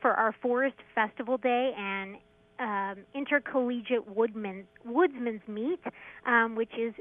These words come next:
basically like a lumberjack competition that local schools, uh, that have forestry programs will compete against each other. It's a really fun time. Um, the public gets to come and watch. That's axe throwing. That's, um,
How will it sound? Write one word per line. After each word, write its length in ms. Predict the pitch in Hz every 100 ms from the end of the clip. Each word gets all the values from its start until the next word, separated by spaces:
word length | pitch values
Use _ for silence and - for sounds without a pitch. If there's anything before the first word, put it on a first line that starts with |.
| -
basically 480 | - 320 339 330 320
like 240 | 285 247 220
a 60 |
lumberjack 680 | 208 262 277 240 208 196 -
competition 800 | 226 202 214 - 220 - 208 320 -
that 340 | 220 214 208 -
local 400 | 220 285 - 285 -
schools, 420 | 254 254 254 277
uh, 400 | - - 208 196
that 120 | 196 196
have 140 | 208 -
forestry 420 | 240 247 240 262
programs 560 | 240 262 254 262 285 277 208
will 220 | 202 196
compete 560 | - 202 - 302 311 - -
against 300 | 226 220 214
each 180 | 214 190
other. 260 | 254 254 269
It's 720 | - - - - - - -
a 60 | 240
really 440 | 262 302 285 269
fun 220 | - 233 226
time. 480 | 226 226 226 226 226
Um, 280 | 214 202 196
the 80 | 196
public 420 | 196 233 214 -
gets 140 | 220 - -
to 60 |
come 260 | - 220 208
and 160 | 190
watch. 380 | 190 240 262 247 - - - - -
That's 260 | 208 202 - - -
axe 320 | 247 262 - -
throwing. 640 | 240 240 233 233 233 226 214
That's, 260 | 196 196 185 -
um, 640 | 220 202 190 190 190 185